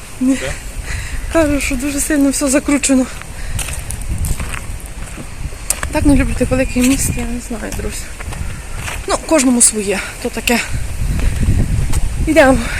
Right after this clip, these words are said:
Speaker 1: йдемо далі, зараз, може, знайдемо десь той вхід, той гуртожиток.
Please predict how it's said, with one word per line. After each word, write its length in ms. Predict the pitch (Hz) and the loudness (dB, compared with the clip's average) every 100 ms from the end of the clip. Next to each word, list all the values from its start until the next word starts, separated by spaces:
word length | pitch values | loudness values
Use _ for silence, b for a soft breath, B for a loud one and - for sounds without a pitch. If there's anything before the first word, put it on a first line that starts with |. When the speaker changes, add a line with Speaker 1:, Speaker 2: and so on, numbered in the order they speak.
| B | B
Speaker 1:
йдемо 260 | - 302 269 | 0 0 2
далі, 180 | 285 - | 2 2
зараз, 320 | - 262 240 262 | 0 0 2 2
може, 200 | 254 247 | 4 4
знайдемо 320 | 254 247 226 | 6 4 2
десь 140 | 233 | 0
той 140 | - 233 | 0 0
вхід, 400 | - 277 - - - - - - - - - - | 4 4 4 -2 -6 -8 -6 -6 -2 -2 -2 -2
той 100 | 240 | -2
гуртожиток. 560 | 247 262 254 - 233 | -2 2 2 2 -4